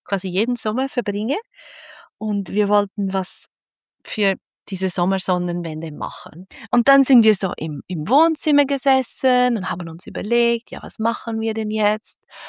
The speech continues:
Wollen wir, wollen wir rausgehen und ein Feuer machen und ums Feuer sitzen oder bleiben wir drin und schauen irgendwie, keine Ahnung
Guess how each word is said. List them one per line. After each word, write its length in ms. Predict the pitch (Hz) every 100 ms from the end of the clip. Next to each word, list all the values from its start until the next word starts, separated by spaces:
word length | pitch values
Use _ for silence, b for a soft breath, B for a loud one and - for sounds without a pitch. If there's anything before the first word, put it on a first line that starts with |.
| B B
Wollen 420 | - 175 170 156 165
wir, 280 | 160 156 - -
wollen 300 | 180 175 165
wir 160 | 165
rausgehen 640 | 170 190 254 247 - 240
und 100 | 233
ein 140 | 175 156
Feuer 380 | - 226 226 220
machen 440 | 208 202 - 196
und 140 | 170
ums 160 | 160 -
Feuer 340 | - 226 226
sitzen 580 | 214 214 196 - 196 190 - B B
oder 180 | 190 196
bleiben 440 | 185 156 170 170
wir 120 | 175
drin 460 | 165 175 175 170 170 - b b b -
und 340 | 180 170 160
schauen 420 | - 160 160 160
irgendwie, 380 | - 170 165 151
keine 300 | - - 135
Ahnung 300 | - - 147